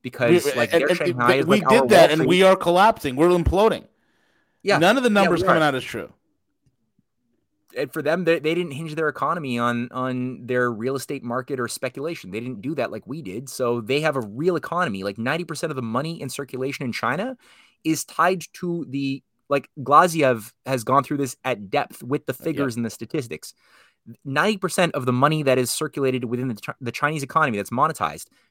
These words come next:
Speaker 1: through the, the state-run banks goes to expanding real production. It's the, tied to the real economy, whereas, like, that, that,
Speaker 2: And
Speaker 1: those
Speaker 2: that's
Speaker 1: seem
Speaker 2: the
Speaker 1: bigger.
Speaker 2: problem.
Speaker 1: For us,
Speaker 2: See,
Speaker 1: it's like one in,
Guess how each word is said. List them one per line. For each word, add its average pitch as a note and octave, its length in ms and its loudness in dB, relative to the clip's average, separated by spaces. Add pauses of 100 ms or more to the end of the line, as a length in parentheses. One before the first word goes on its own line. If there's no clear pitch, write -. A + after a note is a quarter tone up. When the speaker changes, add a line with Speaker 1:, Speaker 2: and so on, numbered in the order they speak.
Speaker 1:
through C3+ 140 -6
the, B2+ 180 -2
the A#2 140 -8
state-run C3+ 640 -4
banks A2+ 380 -4 (420)
goes D3+ 240 -2
to C3+ 440 -4
expanding D3+ 720 -6
real C3+ 200 -2
production. A2 640 -6
It's G2 100 -14
the, B2 160 -8
tied C3+ 260 -4
to C3 60 -16
the A#2+ 80 -4
real B2 200 -2
economy, A#2+ 380 -4
whereas, G#2 380 -2
like, G#2 260 -4
that, A2 180 -8 (320)
that, B2 200 -6
Speaker 2:
And C#3+ 100 -2
Speaker 1:
those B2 120 -8
Speaker 2:
that's F3+ 280 4
Speaker 1:
seem G#3 60 -2
Speaker 2:
the F#3 40 -2
Speaker 1:
bigger. G#3+ 100 -2
Speaker 2:
problem. F3+ 460 4
Speaker 1:
For C#3 60 4
us, A3 140 6
Speaker 2:
See, F#3 80 -2
Speaker 1:
it's - 100 -8
like D3 180 4
one C#3 340 -2
in, B2+ 220 -8